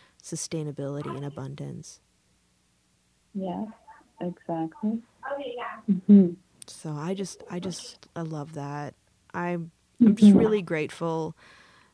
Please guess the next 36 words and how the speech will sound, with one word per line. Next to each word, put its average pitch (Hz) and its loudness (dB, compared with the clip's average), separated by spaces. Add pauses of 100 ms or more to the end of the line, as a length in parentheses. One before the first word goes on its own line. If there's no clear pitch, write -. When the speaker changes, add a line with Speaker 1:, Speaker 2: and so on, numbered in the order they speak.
(100)
Speaker 1:
to, 156 -4 (140)
to - -6
know 165 -2 (100)
activists 160 -10
like 165 -10
yourself 165 -10
that 175 -8
are 165 -2
doing 165 -8
this 160 -8
great 220 2
Speaker 2:
Mm-hmm. 202 6
Speaker 1:
work. 156 -4 (580)
And 165 -6
unfo-, 175 -10 (360)
I, 180 -2
I 180 0
feel 175 -2 (200)
it, - -10
it's, 175 -6
it's - -6
unfortunate 202 -4 (140)
that 175 -4
it's 170 -6
because 185 -12
of 160 -6
the - -16
impact 190 -8
that 165 -8
it 160 -8
had 175 -6
on 165 -4
your 151 -6
life 165 -4
that 165 -8
it, 156 -6